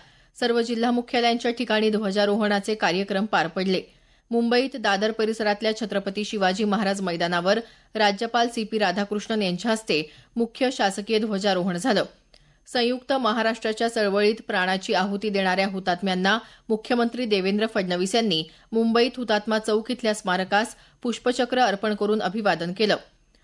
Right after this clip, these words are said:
छत्रपती शिवाजी महाराज आणि भारतरत्न डॉक्टर बाबासाहेब आंबेडकर यांनी दाखवलेल्या मार्गावर चालणारा महाराष्ट्र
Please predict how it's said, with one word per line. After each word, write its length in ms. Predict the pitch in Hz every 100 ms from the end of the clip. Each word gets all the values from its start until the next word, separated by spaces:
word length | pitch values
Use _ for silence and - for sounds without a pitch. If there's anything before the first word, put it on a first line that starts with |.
| _ -
छत्रपती 440 | 240 240 240 247 277
शिवाजी 400 | 277 226 220 247
महाराज 420 | 226 233 226 233
आणि 140 | 214
भारतरत्न 600 | 208 202 208 214 220 226
डॉक्टर 260 | 214 190 208
बाबासाहेब 480 | 190 175 185 208 190
आंबेडकर 500 | 170 196 214 220 226 - - -
यांनी 240 | 220 233
दाखवलेल्या 600 | 226 190 185 226 220 233
मार्गावर 520 | 233 196 180 190 202 214
चालणारा 440 | 214 180 185 190
महाराष्ट्र 640 | 180 170 196 214 - 202